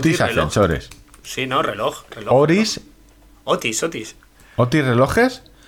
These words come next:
Speaker 1: Sí, sí, sí, sí.
Speaker 2: El Grizzly Otis gana por cuarta vez el concurso de oso más gordo de Alaska.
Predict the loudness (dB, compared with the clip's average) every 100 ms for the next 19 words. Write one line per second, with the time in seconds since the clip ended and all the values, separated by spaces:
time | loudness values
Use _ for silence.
0 | -10 -4 -2 -2 -2 -2 -4 -6 -8 -10
1 | _ 2 4 4 4 4 4 4 4 2
2 | 2 2 2 2 2 2 2 0 4 2
3 | 4 0 0 0 2 0 0 2 2 2
4 | 4 4 4 2 0 -4 -4